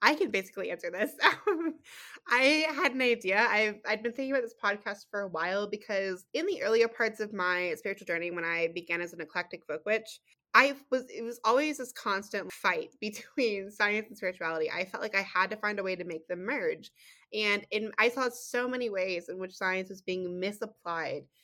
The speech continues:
in spirituality. And, like, nobody ever called anybody out on it. As a scientist, I was just like, "This is incredibly frustrating. Like,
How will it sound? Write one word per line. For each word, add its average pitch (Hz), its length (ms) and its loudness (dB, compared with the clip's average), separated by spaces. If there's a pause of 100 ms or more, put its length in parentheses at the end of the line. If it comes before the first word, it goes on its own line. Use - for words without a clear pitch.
(220)
in 196 100 -6
spirituality. 175 720 -2
And, 175 120 -4
like, 190 200 -2
nobody 214 500 0 (120)
ever 196 300 4
called 208 320 0
anybody 208 320 -4
out - 260 -2
on - 80 -10
it. 104 120 -10 (160)
As 185 220 0
a 185 40 -20
scientist, 208 440 -2
I 185 80 2
was 190 140 -4
just 185 120 -12
like, 190 180 -4
"This 226 140 -4
is - 140 -18
incredibly 247 580 -2
frustrating. 175 640 -6
Like, 190 260 -4